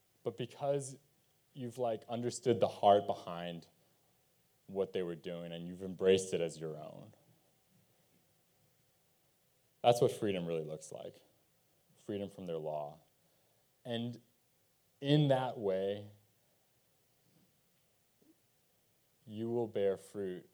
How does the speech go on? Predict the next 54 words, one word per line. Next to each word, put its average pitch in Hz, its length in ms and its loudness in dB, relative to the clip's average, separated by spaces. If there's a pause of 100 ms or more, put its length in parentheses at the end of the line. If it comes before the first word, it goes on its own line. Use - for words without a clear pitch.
(200)
for 95 140 -6
them 78 400 -10
as 90 100 -10
an 95 80 -10
employee, 82 800 -8
as 92 160 -8
a 98 40 -8
child, 78 640 -10 (1300)
in 110 100 -6
a 110 60 0
way 113 180 6
that 120 100 6
you 131 100 0
never 143 320 4
could 107 180 -2
have 87 100 -4
before. - 520 -14
'Cause 127 100 -14
you'll, 143 320 -12
you'll 156 80 -4
still 165 280 10
respect 160 420 4
them, 110 100 -4
you'll 117 100 0
still 139 220 2
do 131 140 -2
the 123 100 0
things 120 300 -8
that 107 80 -12
they 104 100 -8
want 104 300 -6
you 101 60 -18
to 95 80 -10
do, 113 260 -4
but 113 240 -10
you'll 123 100 -2
do 123 280 -2
it - 200 -6
because 107 340 -12
you 98 100 -12
want 85 420 -10
to, - 260 -20 (360)
because 95 200 -12
you 101 120 -8
understand 92 540 -8
the 80 100 -12
heart 80 360 -12 (140)
and 92 100 -14
you're 85 160 -10
driven 85 480 -10
by 71 160 -16
it, - 220 -20 (1080)
rather 90 300 4
than 85 180 -2